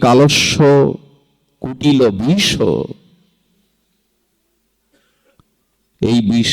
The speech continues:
নামাবার জন্যই ভাগবত। সম্মুখে অনেক বিদগ্ধ জন আছেন, আমার তো ভয়ও হচ্ছে কথা বলতে।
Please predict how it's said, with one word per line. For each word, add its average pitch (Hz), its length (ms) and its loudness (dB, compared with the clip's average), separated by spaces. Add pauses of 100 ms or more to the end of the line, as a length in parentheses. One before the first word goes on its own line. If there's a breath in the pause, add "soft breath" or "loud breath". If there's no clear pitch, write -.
নামাবার 104 540 -2
জন্যই 139 560 0
ভাগবত। 82 580 -6 (2000 soft breath)
সম্মুখে 123 600 -2
অনেক 123 240 0 (120)
বিদগ্ধ 123 540 -2
জন 107 320 0
আছেন, 92 360 -4 (1200)
আমার 107 260 0
তো 113 140 2
ভয়ও 117 420 2
হচ্ছে 117 340 0
কথা 110 240 0
বলতে। 98 380 0